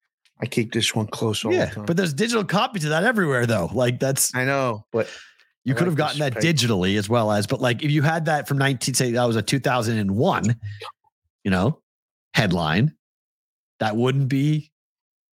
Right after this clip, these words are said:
Speaker 2: you wouldn't be able to find it anywhere else. I've got the Red Sox winning the World Series in, in that closet in two thousand four.
Speaker 1: Yeah, I got the first Stanley Cup in Pittsburgh,
Speaker 2: Right.
Speaker 1: ninety, nineteen, nineteen ninety-one.
Speaker 2: It's like, what do you do with
Speaker 1: She's
Speaker 2: that?
Speaker 1: like,
Speaker 2: Like, what
Speaker 1: "What?" Yeah,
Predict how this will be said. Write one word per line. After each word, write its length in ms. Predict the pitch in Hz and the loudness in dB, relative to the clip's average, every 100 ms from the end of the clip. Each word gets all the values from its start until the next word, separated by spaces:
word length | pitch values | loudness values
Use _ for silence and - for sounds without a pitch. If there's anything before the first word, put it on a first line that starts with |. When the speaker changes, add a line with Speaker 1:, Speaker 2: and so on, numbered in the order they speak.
| - | -4
Speaker 2:
you 80 | 120 | 0
wouldn't 180 | 151 | 0
be 60 | 147 | 0
able 120 | 165 | 0
to 40 | 156 | 0
find 240 | 165 160 | 0 0
it 40 | |
anywhere 320 | 147 170 160 285 | 0 0 0 0
else. 220 | 180 - 117 | -2 -4 -2
I've 180 | 135 | 0
got 120 | 165 147 | 0 0
the 60 | |
Red 180 | 135 180 | 0 0
Sox 220 | - 160 143 | 0 0 0
winning 180 | 165 | 2
the 80 | 165 | 2
World 220 | 165 170 | 2 2
Series 380 | 143 254 277 87 | 0 0 0 0
in, 180 | 95 104 | 2 2
in 160 | 104 104 | 2 2
that 300 | 110 - - - | 0 -4 -6 -4
closet 420 | - 262 76 - _ _ | 0 0 0 -6 _ _
in 120 | 98 | -2
two 80 | 98 | 2
thousand 240 | 113 117 110 | 2 0 0
four. 320 | 226 - - | -2 -2 -6
Speaker 1:
Yeah, 160 | - 202 | -2 0
I 40 | |
got 200 | 214 220 | 2 -2
the 60 | 202 | -2
first 260 | - 208 - | -2 -2 0
Stanley 320 | 202 190 180 | 0 0 0
Cup 220 | 190 196 | -2 -4
in 40 | - | -4
Pittsburgh, 380 | 233 240 220 | -4 -4 -4
Speaker 2:
Right. 160 | 330 320 | -2 0
Speaker 1:
ninety, 300 | 139 143 - | -2 -4 -4
nineteen, 420 | 139 147 139 - - | -2 -2 -4 -8 -4
nineteen 360 | 139 143 139 143 | -2 -2 -2 -4
ninety-one. 20 | |
Speaker 2:
It's 120 | 143 | -2
like, 100 | - | -2
what 100 | 151 | 0
do 60 | 180 | 0
you 60 | 165 | 2
do 160 | 180 | 0
with 140 | 240 131 | 0 -2
Speaker 1:
She's 120 | 90 | -4
Speaker 2:
that? 60 | 76 | -2
Speaker 1:
like, 160 | 151 131 | -2 0
Speaker 2:
Like, 100 | 143 | -2
what 80 | - | -2
Speaker 1:
"What?" 100 | |
Yeah, 80 | 110 | -8